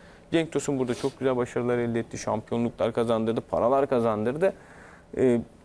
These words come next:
biraz sınırı şey yapmak gerekiyor. Cenk Tosun bilerek mi kötü oynuyor sahada? Hayır. Ee, ama şu var.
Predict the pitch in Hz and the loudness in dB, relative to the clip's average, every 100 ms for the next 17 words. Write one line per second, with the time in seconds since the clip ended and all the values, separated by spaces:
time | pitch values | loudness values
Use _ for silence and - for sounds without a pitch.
0 | - - - - 156 151 143 - 131 123 | -20 -20 -20 -2 2 4 2 -2 -2 2
1 | 123 120 - - 110 - 113 95 98 87 | 2 0 -4 -2 -2 -2 -6 -4 -4 -4
2 | 90 87 120 120 120 113 101 101 127 190 | -4 -2 -2 -2 -2 -2 -2 0 2 2
3 | - - 98 - 90 87 87 - - - | 0 -6 -6 -4 -4 -4 -6 -8 -8 -6
4 | - 104 110 - - - - - - - | 0 0 0 -4 -12 -20 -20 -20 -20 -20
5 | - - - - 127 120 113 110 107 104 | -20 -20 -14 0 2 4 4 4 4 0
6 | - - 151 208 - - _ _ - - | -4 -2 2 2 0 -6 _ _ -20 -20
7 | - - _ - - - - - 175 110 | -20 -20 _ -18 -16 -14 -6 2 4 4